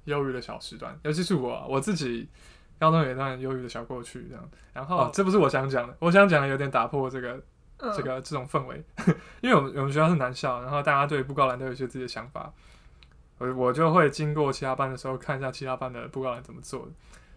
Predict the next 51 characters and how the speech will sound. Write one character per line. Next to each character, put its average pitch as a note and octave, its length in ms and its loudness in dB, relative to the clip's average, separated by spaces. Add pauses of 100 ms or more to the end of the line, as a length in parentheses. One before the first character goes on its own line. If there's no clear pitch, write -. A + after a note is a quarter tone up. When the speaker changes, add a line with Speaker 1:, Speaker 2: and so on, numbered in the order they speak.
(460)
Speaker 1:
好 - 280 -8
多 D3 160 0
班 F3+ 200 6
上 F#3 140 4
面 E3+ 140 4
都 D#3+ 100 2
有 C#3 80 0
出 C#3 140 -8
现 D3 160 -2
假 A#2 320 -6
屌， A#2 260 -12 (240)
就 - 160 -8
是 C3+ 280 -6 (320)
他 C5 60 12
们 D#5 120 12 (100)
自 - 80 12
己， D5+ 280 10 (920)
<laughs> - 0 -
自 F3 180 8
己 C3+ 60 6
用， C#3+ 320 8
自 E3+ 180 4
己 D3 60 0
用 D3+ 100 8 (240)
纸 B2+ 360 -2
做 D3 240 6
的 C3 120 4 (540)
<laughs> - 580 10
屌， C3+ 220 12
然 D#3+ 100 12
后 A#3+ 60 12
上 A#3 220 8
面 G#3 100 8
还 D#3 220 10
Speaker 2:
好 F#4 260 12
好 E4+ 100 6
笑 A#3+ 480 2
哦。 G#3 60 0
Speaker 1:
就 A#3+ 160 10
是 B3 160 12 (720)
<laughs> - 80 4 (600)
头 E3+ 240 10
的 A#3 80 10
部 A#3+ 160 2
分 G#3+ 160 10
还 D#3+ 100 12
有 C#3+ 140 8
一 - 20 2
些 D#3+ 100 2
拔 A#2 320 4
丝， B2+ 480 -8